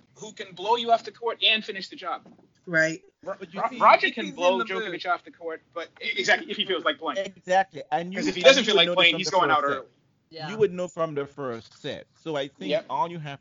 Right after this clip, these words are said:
Speaker 4: to do if you're playing Stanley is wait to see which version shows up.
Speaker 1: <laughs> Which
Speaker 4: More than likely, you're gonna get the nine out of ten times Stanley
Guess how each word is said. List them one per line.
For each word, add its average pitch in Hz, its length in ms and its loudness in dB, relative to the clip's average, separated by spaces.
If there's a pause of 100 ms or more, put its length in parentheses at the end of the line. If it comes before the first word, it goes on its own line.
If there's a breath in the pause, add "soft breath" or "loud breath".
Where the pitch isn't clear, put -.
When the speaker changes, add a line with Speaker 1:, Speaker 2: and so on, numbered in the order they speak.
Speaker 4:
to - 100 -20
do 131 120 -8
if 127 160 -10
you're 131 100 -8
playing 117 360 -14
Stanley 107 420 -12
is 113 240 -8
wait 127 340 -2
to 139 60 -8
see 117 160 -8
which 120 260 -4
version 104 480 0
shows - 340 -2
up. - 320 -8
Speaker 1:
<laughs> - 80 -20
Which 622 300 0 (100)
Speaker 4:
More 160 240 10
than 175 180 6
likely, 151 540 6
you're 143 220 6
gonna 156 260 0
get 135 240 -2
the 135 180 -12
nine 139 240 -4
out 127 140 -4
of 113 100 -8
ten 131 280 -8
times 107 340 -10
Stanley 98 560 -10